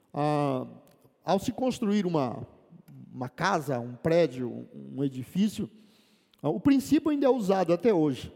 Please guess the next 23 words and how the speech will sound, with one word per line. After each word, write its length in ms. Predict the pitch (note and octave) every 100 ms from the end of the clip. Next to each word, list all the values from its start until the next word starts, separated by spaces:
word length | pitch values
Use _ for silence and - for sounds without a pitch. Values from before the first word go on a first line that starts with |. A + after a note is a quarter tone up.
| _
ah, 360 | A#2+ B2 A#2+ A2+
na, 180 | B2 B2
nas 200 | B2 -
construções, 580 | D3 - D3+ - C3+ B2+
mas 160 | D3+
naquela 300 | D#3+ G3 F3
época 260 | D3+ F3 F#3
tinha, 380 | - G3 F3+ C#3+ - - _ _ -
ah, 300 | C3+ A#2+ A#2+
um, 540 | B2+ C3 D#3 F3+ D3
uma 140 | C3+
significação 720 | C3+ D3 D3 C#3+ D3 C#3 C#3+
di-, 160 | C#3 C3+
diferente 540 | B2+ C#3 D#3+ C#3 D3+ -
pelo 180 | G3 G#3+
modo 380 | F3 F#3+ F3+
como 240 | - E3+ D3
eram 240 | C#3+ D3
os 140 | D3+ C#3+
materiais. 720 | D3 C#3 C#3+ C3 A#2+ A2 - - - - - - _ _ _ -
Ah, 360 | D3+ D#3 D3 A#2 - - - -
digamos, 500 | D3 F#3 C4+ C#4 F3+
o, 300 | F#3+ F3+